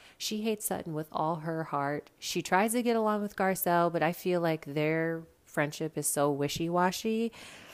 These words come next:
It just doesn't feel good. She walks the line a little bit too much. Um, but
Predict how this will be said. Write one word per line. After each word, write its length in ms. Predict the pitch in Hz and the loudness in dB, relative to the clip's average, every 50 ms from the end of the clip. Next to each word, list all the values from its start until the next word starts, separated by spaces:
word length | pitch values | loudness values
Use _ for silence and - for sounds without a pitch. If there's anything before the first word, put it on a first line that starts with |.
| - - - - - - - _ _ - | -20 -20 -20 -20 -20 -20 -20 _ _ 2
It 100 | 190 170 | 2 4
just 240 | 185 190 - - | 4 0 0 0
doesn't 420 | - 180 170 165 170 165 160 160 - _ _ _ _ _ _ _ _ _ _ _ _ _ _ _ _ _ _ _ _ _ _ _ _ _ | 0 0 2 2 0 -2 -2 -4 -8 _ _ _ _ _ _ _ _ _ _ _ _ _ _ _ _ _ _ _ _ _ _ _ _ _
feel 400 | - - - - 180 165 147 139 | -16 -14 -6 -2 0 0 0 0
good. 340 | - - - 52 - - 170 - _ _ | -2 -4 -6 -6 -6 -10 -12 -16 _ _
She 260 | - - - - 175 170 | -6 -4 -4 -2 -2 0
walks 400 | 165 170 170 170 175 - - - | 2 4 4 4 2 0 -4 -2
the 120 | - 165 | 0 0
line 360 | 160 156 156 156 151 151 - - | 0 0 0 0 0 -2 -4 -6
a 40 | - | -8
little 680 | 156 151 156 160 170 175 170 170 170 165 170 165 165 156 | -6 -4 -2 0 0 2 2 4 4 4 4 2 2 0
bit 200 | 156 151 - - | 0 -2 -4 -4
too 180 | - - 139 | -8 -8 -8
much. 480 | 135 - - - - - - - - - _ _ - - - - - - - _ _ | -6 -6 -10 -12 -14 -16 -16 -16 -16 -16 _ _ -20 -20 -20 -20 -20 -20 -20 _ _
Um, 480 | - 151 - - - - - - 180 - _ _ _ _ _ _ _ _ _ _ _ _ _ _ _ _ _ _ _ _ _ _ _ _ _ _ - - - _ _ 175 | -6 -6 -4 -4 -6 -8 -8 -12 -14 -16 _ _ _ _ _ _ _ _ _ _ _ _ _ _ _ _ _ _ _ _ _ _ _ _ _ _ -10 -10 -10 _ _ -4
but 320 | 165 165 147 143 - - | -2 0 0 0 -2 -4